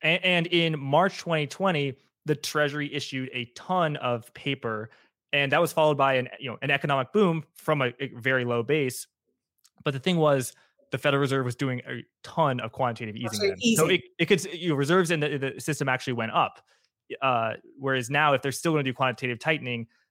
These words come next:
Speaker 1: uh, uh, they will go down, especially if they're not, the money doesn't come out of the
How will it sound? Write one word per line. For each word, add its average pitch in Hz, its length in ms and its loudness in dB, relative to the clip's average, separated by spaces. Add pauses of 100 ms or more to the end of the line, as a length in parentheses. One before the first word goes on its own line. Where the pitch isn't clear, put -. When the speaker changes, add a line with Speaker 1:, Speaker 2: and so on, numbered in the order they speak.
(120)
Speaker 1:
uh, 123 60 -2
uh, 113 380 0
they 131 140 0
will 127 140 -2
go 120 120 0
down, 127 300 2
especially 147 800 0
if 131 140 -4
they're 131 140 -2
not, 127 400 -2
the 135 80 -8
money 131 180 -2
doesn't 131 240 -2
come 131 140 -8
out 117 160 0
of 107 140 -8
the 113 160 -4